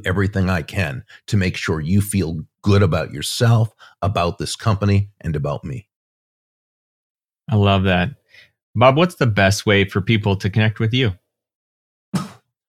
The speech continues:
Speaker 1: Uh, best way is just to visit my website, which is Burg, spelled B U R G,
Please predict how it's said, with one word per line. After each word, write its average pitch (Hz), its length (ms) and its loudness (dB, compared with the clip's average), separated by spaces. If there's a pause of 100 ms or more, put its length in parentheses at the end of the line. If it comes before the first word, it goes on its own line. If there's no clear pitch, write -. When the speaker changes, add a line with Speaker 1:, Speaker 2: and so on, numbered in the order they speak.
(200)
Speaker 1:
Uh, 131 140 4
best 220 440 2
way 151 240 6
is 120 340 4
just 131 180 2
to 123 80 4
visit 110 340 4
my 98 160 4
website, 107 520 4
which 110 160 -2
is 85 120 -2
Burg, 104 500 4
spelled 92 440 0
B 107 340 2
U 107 320 2
R 85 220 2
G, 80 440 -4